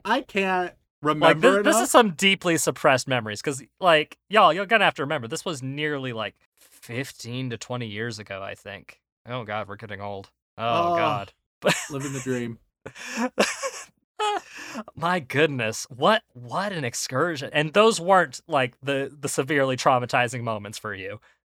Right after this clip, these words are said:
Speaker 1: No, well, I mean, what, all right, so one of the worst panic attacks I had was at Mill Hollow, where
Speaker 2: Ah,
Speaker 1: I
Speaker 2: you too, huh?
Speaker 1: <laughs> I, I, I woke up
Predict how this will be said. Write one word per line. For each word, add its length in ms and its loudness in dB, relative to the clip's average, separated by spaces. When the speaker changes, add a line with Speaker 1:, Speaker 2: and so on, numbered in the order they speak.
Speaker 1:
No, 500 6
well, 200 8
I 80 4
mean, 180 2
what, 220 4
all 140 8
right, 200 0
so 80 -2
one 160 2
of 80 -6
the 80 0
worst 260 -2
panic 240 -2
attacks 360 -4
I 160 -4
had 240 -6
was 200 -4
at 160 -6
Mill 160 -4
Hollow, 500 -6
where 760 -4
Speaker 2:
Ah, 180 8
Speaker 1:
I 40 6
Speaker 2:
you 180 2
too, 160 -2
huh? 140 -4
Speaker 1:
<laughs> 60 -10
I, 380 4
I, 380 4
I 160 8
woke 440 2
up 340 -2